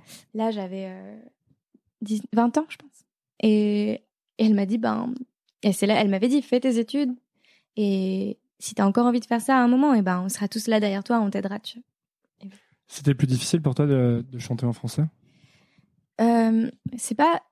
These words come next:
Speaker 1: plus difficile de chanter en français. Moi, j'adore chanter en français parce que j'ai l'impression d'être encore plus sincère, de parler aux gens directement, tu vois, de pas me cacher quelque part.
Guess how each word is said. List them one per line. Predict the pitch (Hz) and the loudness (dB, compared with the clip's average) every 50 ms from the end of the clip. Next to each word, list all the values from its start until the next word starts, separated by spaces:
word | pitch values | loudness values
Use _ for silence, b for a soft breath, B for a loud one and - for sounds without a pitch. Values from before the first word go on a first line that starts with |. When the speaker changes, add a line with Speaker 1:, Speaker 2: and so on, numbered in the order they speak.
| _ _ _ - _ | _ _ _ -20 _
Speaker 1:
plus | _ - 262 | _ -4 -2
difficile | 247 262 - 254 240 - 277 269 247 | 0 0 0 -2 -2 0 0 0 2
de | 220 220 | 0 -2
chanter | 208 - 226 220 214 233 | 0 0 0 2 2 0
en | 220 214 | 0 0
français. | 208 - 220 220 214 214 247 269 | 0 0 2 2 2 4 4 4
Moi, | 254 240 220 | 4 4 4
j'adore | 202 202 196 180 233 262 254 | 2 0 2 2 0 0 2
chanter | - 233 220 - 208 | 0 0 2 2 2
en | 202 202 | 0 0
français | - - 214 214 247 247 240 | 0 0 2 2 4 2 2
parce | 202 202 190 - | 2 -2 -2 -2
que | 208 202 | -4 -2
j'ai | 196 202 | -2 -2
l'impression | 202 202 202 - 214 214 240 240 | -4 -4 -4 -4 -2 0 2 2
d'être | 233 208 196 - 202 | 2 2 0 -2 -6
encore | 196 196 190 - | -6 -6 -8 -4
plus | - 247 262 | -2 -2 0
sincère, | 247 - 240 220 - 226 226 262 - _ _ _ | 2 2 2 2 2 2 0 0 -4 _ _ _
de | 226 226 220 208 202 220 | -2 -2 0 0 0 -2
parler | 214 - 247 233 233 240 247 | 0 0 0 2 4 4 4
aux | 240 | 4
gens | 220 240 240 | 4 4 2
directement, | 233 214 240 233 226 - - 220 208 208 226 | 4 4 2 2 2 2 0 0 2 0 0
tu | 214 - | -2 -4
vois, | 190 190 214 214 _ B B B B - | -8 -8 -8 -12 _ B B B B -2
de | 214 202 | -2 0
pas | - 240 240 | 2 2 2
me | 247 240 | 2 2
cacher | - 254 240 - 254 240 | 2 2 2 2 0 -2
quelque | 226 214 - 214 | -2 -2 -4 -4
part. | 185 - 208 220 240 | -2 0 0 0 -2